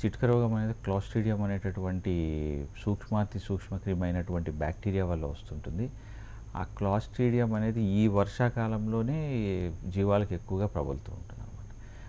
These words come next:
అయితే ఈ Clostridium చిన్నపిల్లలకి వేరుగా, పెద్ద జీవాలకు వేరుగా, ఆ, వచ్చి రకరకాలుగా ర-, ఆ జీవాలు మరణాలు సంభవిస్తూ ఉంటాయి. ఈ చిటుక రోగం అనేది కొదుమలు.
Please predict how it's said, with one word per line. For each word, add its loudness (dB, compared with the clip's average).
అయితే 2
ఈ 6
Clostridium 2
చిన్నపిల్లలకి 2
వేరుగా, 2
పెద్ద 0
జీవాలకు 2
వేరుగా, 2
ఆ, 0
వచ్చి 2
రకరకాలుగా 2
ర-, -2
ఆ 4
జీవాలు 4
మరణాలు 2
సంభవిస్తూ -4
ఉంటాయి. -10
ఈ 6
చిటుక 2
రోగం 6
అనేది 2
కొదుమలు. 6